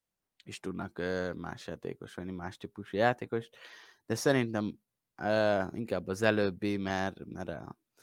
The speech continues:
Pellegrininek úgy néz ki, meg-, megformálta ezt a keretet, most nem is tudom,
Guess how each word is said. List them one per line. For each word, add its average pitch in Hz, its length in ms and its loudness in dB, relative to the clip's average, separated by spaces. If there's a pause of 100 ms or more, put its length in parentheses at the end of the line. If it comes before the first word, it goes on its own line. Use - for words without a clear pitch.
(220)
Pellegrininek 113 680 4 (680)
úgy 127 200 -4
néz 107 220 -4
ki, 104 80 -10
meg-, 101 240 0
megformálta 98 760 0
ezt - 240 -6
a 92 40 -8
keretet, 101 460 -2
most 90 320 -8
nem - 140 -8
is - 180 -8
tudom, 95 500 -4